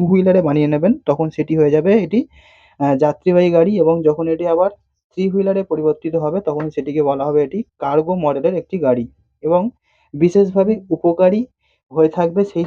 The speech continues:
সমস্ত ব্যক্তিদের জন্য যারা বিজনেস করেন বা ব্যবসাদার, অর্থাৎ যারা পণ্য পরিবহনের, আহ,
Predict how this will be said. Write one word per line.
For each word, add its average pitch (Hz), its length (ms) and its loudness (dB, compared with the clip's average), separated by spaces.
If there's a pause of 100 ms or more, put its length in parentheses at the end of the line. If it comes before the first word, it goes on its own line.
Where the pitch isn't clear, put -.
সমস্ত 180 320 -2
ব্যক্তিদের 165 560 -4
জন্য 151 360 -4
যারা 151 260 0
বিজনেস 170 500 -6
করেন 175 320 0
বা 185 160 0
ব্যবসাদার, 135 680 -6
অর্থাৎ 180 360 0 (460)
যারা 170 460 -2
পণ্য 165 340 0
পরিবহনের, 165 560 0 (420)
আহ, 143 200 -4